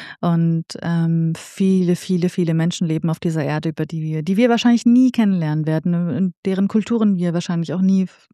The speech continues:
kennenlernen werden. Ähm, ich gehe nicht davon aus, dass sehr viele Menschen, ähm, sehr viel Zeit haben, sich da mit diesen, mit, mit, mit all diesen Menschen irgendwie auch bekannt zu machen. Es ist ja auch eine etwas komische,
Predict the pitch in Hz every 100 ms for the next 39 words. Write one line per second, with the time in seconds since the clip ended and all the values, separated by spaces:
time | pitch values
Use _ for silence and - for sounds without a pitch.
0 | _ 185 160 147 151 151 156 151 165 -
1 | - - - - - 180 180 180 180 180
2 | - _ _ - - 214 214 226 220 202
3 | 170 202 - 185 - 190 180 190 175 170
4 | 170 - 170 165 156 - 147 165 165 165
5 | 170 175 156 _ _ _ _ _ _ _
6 | _ _ _ 170 196 196 202 - 190 175
7 | - 170 165 160 175 240 - _ _ _
8 | _ - 180 202 - 196 196 190 190 190
9 | 185 180 185 185 - 185 170 185 - 190
10 | 185 180 165 175 180 175 175 - 175 170
11 | 165 175 170 - 185 190 190 - 160 156
12 | 220 269 330 330 - 262 - 226 214 180
13 | 196 240 - - 190 180 - 151